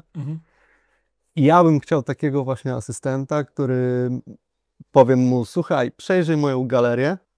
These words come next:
Speaker 2: znajdź wszystkie memy, których nie otwierałem od pół roku i zdjęcia, które są rozmazane i w ogóle nie do użycia,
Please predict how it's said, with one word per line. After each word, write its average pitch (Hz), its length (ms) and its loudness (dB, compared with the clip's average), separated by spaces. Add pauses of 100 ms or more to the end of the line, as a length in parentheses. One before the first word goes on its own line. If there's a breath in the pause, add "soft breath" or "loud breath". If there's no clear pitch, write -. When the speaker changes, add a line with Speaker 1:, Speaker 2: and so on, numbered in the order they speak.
(400)
Speaker 2:
znajdź 151 500 2
wszystkie - 540 -6
memy, 127 460 0 (100)
których 135 320 -8
nie 139 140 0
otwierałem 135 640 0
od - 160 -10
pół 120 240 -6
roku 190 400 -2 (440)
i 127 100 -2
zdjęcia, 139 520 2
które 135 280 -2
są 117 300 -2
rozmazane 139 640 2
i 127 40 2
w 120 80 -2
ogóle 131 280 0
nie 131 140 0
do 127 140 0
użycia, 120 480 -2